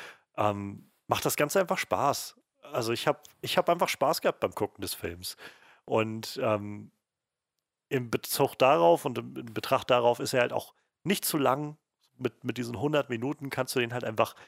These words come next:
relativ gut durchgucken, bist halt von vorne bis hinten irgendwie gut unterhalten. Nicht jeder Gag sitzt, aber viele Gags sitzen und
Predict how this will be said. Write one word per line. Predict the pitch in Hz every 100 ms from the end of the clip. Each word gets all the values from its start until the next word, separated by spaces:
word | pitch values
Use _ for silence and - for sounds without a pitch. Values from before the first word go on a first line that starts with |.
| _ _ -
relativ | 147 175 - 139 -
gut | - 156 -
durchgucken, | 147 151 - 143 - 139 135 135 _ _
bist | 131 -
halt | 127 - _ _ _ _ _ _ _ _
von | - 117
vorne | - 160 151
bis | 131 -
hinten | 131 120
irgendwie | 117 113 107
gut | 165 -
unterhalten. | 127 101 113 123 120 120 - - - _
Nicht | 104 -
jeder | 113 110
Gag | 107 -
sitzt, | 117 180 - - - _
aber | 117 104
viele | - - 185 139
Gags | 135 127 -
sitzen | 127 - 123 120 -
und | 117 104